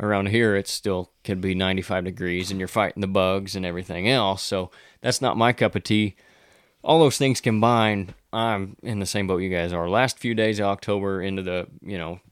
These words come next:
early second week, or, uh, well, I guess into the second week of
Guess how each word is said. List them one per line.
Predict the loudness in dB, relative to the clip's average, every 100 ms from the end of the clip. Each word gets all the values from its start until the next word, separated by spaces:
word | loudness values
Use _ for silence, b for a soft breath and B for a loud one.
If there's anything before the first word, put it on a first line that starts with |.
| _ _ _ _
early | -2 0 0
second | -2 -4 -4
week, | -6 -6 _ _ -10
or, | -6
uh, | -4
well, | -2 -2
I | -2 -4
guess | -8 -10
into | -10 -10
the | -8
second | -8 -8 -6
week | -6 -6
of | -10